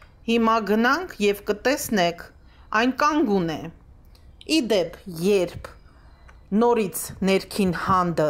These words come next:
վերականգնվում էր, բայց մի փոքր հեռու սոսիների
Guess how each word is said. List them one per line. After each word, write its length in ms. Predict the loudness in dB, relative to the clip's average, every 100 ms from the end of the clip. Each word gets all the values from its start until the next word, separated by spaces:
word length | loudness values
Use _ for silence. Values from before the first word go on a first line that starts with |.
| 0
վերականգնվում 1160 | 0 2 2 2 0 0 0 0 0 2 0 0
էր, 160 | -2 -8 -16 -20 -8
բայց 300 | 0 0 2
մի 140 | 2 0
փոքր 460 | 0 -2 0 -2 -2
հեռու 440 | 2 2 2 -4 -6 -20 -20 -20
սոսիների 880 | -10 -2 0 0 0 2 4 2 0